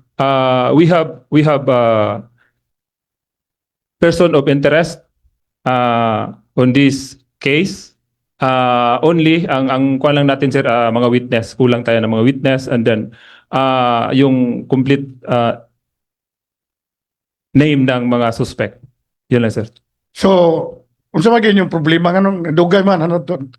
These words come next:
Speaker 2: hantod karon? What's your problem yun sa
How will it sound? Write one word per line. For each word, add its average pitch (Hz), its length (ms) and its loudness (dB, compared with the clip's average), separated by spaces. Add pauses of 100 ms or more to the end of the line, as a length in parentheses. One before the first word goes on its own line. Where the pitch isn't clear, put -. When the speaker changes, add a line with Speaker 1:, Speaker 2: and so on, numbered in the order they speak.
(300)
Speaker 2:
hantod 156 560 -2
karon? 160 240 2
What's 208 240 -2
your 190 320 0 (240)
problem 160 400 0
yun 147 160 0
sa 143 320 -6